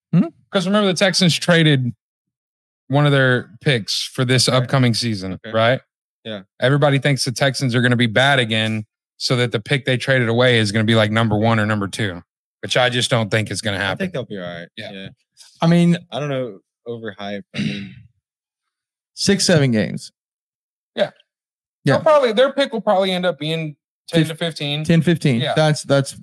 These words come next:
Speaker 1: totally fair. I think for me, like, one of the main ones is,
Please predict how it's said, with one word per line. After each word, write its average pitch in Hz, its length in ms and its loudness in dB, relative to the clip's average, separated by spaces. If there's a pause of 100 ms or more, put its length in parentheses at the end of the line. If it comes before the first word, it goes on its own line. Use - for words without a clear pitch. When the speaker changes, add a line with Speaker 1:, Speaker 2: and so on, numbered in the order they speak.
(120)
Speaker 1:
totally 135 360 2
fair. - 360 -4 (440)
I 160 100 4
think 220 280 4
for 147 180 4
me, 147 360 4
like, 117 460 2 (680)
one 135 280 4
of 139 80 4
the 127 60 2
main 131 340 4
ones 127 360 2
is, 117 440 0